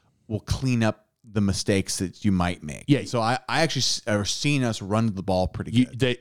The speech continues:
Speaker 2: no doubt, they rally to the ball. You have not seen, outside of the one, I think you called it a cover four beater or whatever, the one touchdown
Speaker 1: Yeah.
Speaker 2: that Colorado threw, if you wanna call that a bust, I don't know. Like,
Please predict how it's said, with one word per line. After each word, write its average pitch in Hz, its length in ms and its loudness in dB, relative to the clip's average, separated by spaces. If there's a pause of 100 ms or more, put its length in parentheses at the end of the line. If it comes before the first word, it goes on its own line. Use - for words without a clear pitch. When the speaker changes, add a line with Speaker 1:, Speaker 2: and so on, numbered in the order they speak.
Speaker 2:
no 120 160 2
doubt, 107 160 -2
they 104 140 2
rally 104 400 0
to 131 60 2
the 135 100 2
ball. 92 400 0 (1200)
You 123 220 2
have 107 120 0
not 127 260 -2
seen, 147 320 2
outside 165 420 0
of 123 120 0
the 113 100 4
one, 117 680 2 (1160)
I - 20 -14
think 110 160 2
you 113 80 0
called 107 200 0
it 90 60 -2
a 87 40 -8
cover 107 320 0
four 104 340 0
beater 92 340 0
or 90 100 2
whatever, 90 280 2
the 87 120 -2
one 101 280 2
touchdown 107 340 -2
Speaker 1:
Yeah. 98 40 0
Speaker 2:
that 95 100 -2
Colorado 95 460 0
threw, 90 360 0
if 85 100 -4
you 98 80 2
wanna 92 120 -2
call 104 260 2
that 92 120 -2
a 85 60 -4
bust, 82 580 -2
I 92 80 2
don't 90 140 2
know. 80 180 0
Like, 90 260 2